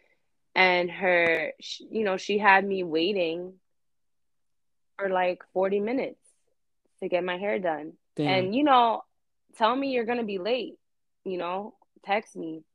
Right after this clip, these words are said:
Speaker 1: 'cause I have things to do throughout my day. It, like, I'm not even trying to be bougie, but, like, I am an independent artist. Like, I do a lot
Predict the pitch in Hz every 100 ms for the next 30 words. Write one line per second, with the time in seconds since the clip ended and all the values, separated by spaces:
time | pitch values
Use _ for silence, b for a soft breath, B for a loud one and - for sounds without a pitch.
0 | _ _ _ _ 202 196 220 226 190 -
1 | 226 214 - 185 170 214 202 - 185 170
2 | 165 156 165 175 151 151 - 165 - 165
3 | 165 170 190 190 180 156 175 170 165 165
4 | 143 160 190 156 151 156 147 147 143 _
5 | _ _ _ - 156 165 170 170 170 160
6 | 165 170 160 165 165 151 147 160 156 147
7 | 143 139 - 143 151 147 143 - 131 165
8 | 151 143 156 -